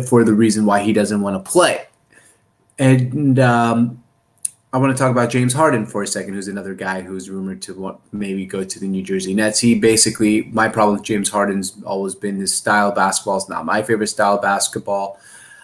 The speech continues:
he seems like a guy you would never wanna run, you know, fives with, him and Kyrie, right? Like, let's dribble between our legs fifty-five times and then pull up and then get pissed off at everyone else and s-, blame them when we lose.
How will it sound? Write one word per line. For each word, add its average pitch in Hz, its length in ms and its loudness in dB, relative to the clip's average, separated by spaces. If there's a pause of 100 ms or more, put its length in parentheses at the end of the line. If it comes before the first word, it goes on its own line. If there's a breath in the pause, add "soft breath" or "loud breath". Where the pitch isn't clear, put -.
(180 loud breath)
he 113 80 0
seems 107 240 2
like 101 120 0
a 95 40 -6
guy 98 320 2
you 101 260 2
would 101 140 2
never 98 260 2
wanna 110 280 0 (100)
run, 104 560 0
you 101 100 -6
know, 95 120 -4
fives 98 400 0
with, 104 240 0
him 110 240 0
and 120 200 4
Kyrie, 92 420 0
right? 101 260 0
Like, 98 160 -2
let's 104 120 -4
dribble 107 220 -2
between 104 340 -6
our 98 140 -4
legs 95 240 -4
fifty-five 90 480 -8
times 90 280 -8
and 85 100 -16
then 87 120 -8
pull 90 300 -6
up 90 240 0
and 85 100 -12
then 87 200 -10
get 90 160 -12
pissed 95 260 -6
off 90 220 -2
at 87 80 -2
everyone 90 320 -6
else 90 180 -2
and 92 80 -10
s-, - 80 -4
blame 87 360 -4
them 98 180 2
when 87 160 -6
we 87 100 -8
lose. 87 420 -2